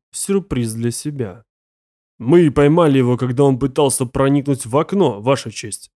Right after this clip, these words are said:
сказал вошедшему Брамсу один из охранников. «Мы его вырубили».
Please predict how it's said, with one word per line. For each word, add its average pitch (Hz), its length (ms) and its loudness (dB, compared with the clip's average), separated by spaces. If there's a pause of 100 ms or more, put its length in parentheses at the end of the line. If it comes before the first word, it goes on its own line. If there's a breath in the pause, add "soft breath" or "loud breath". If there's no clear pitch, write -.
(160)
сказал 127 480 -2
вошедшему 123 580 -2
Брамсу 139 540 -2
один 123 280 -4
из 120 260 -6
охранников. 113 580 -6 (400)
«Мы 180 220 4
его 196 240 8
вырубили». 117 600 0